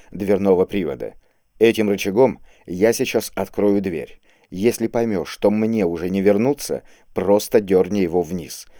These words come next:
Дверь закроется автоматически. Откроешь её только, когда из посёлка вернутся наши ребята.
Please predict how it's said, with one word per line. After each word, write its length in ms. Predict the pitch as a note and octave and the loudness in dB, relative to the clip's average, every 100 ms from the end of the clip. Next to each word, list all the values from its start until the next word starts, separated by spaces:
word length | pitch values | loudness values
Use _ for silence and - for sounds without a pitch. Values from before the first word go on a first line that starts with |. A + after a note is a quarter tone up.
| _ | _
Дверь 500 | - G2 G2 B2 A#2+ - _ _ _ - | -12 -2 2 2 0 -20 _ _ _ -6
закроется 760 | A2 - F2+ E2 D2+ - - - _ | -4 -4 -2 -4 -4 -12 -14 -20 _
автоматически. 880 | F2+ - F#2+ F#2 - - - - - - _ - - - | -8 -4 -4 -4 -8 -10 -12 -16 -20 -20 _ -20 -20 -2
Откроешь 560 | - A#2 A#2 B2+ A#2+ - | 2 2 4 6 4 2
её 260 | A2+ F2 - - - _ - | 0 0 -2 -20 -20 _ 4
только, 380 | B2 C3+ - D#2 | 6 6 0 -4
когда 420 | - G#2 G2+ A2+ | 0 0 2 2
из 240 | A#2 G#2 | 0 -4
посёлка 420 | F#2+ F2+ A#2 A#2 | -2 2 2 4
вернутся 440 | G2+ F#2 G#2 G2+ G#2 | 4 4 2 0 0
наши 260 | G2 - | 0 0
ребята. 460 | G2+ E2 C#2+ - - | 0 0 -4 -10 -20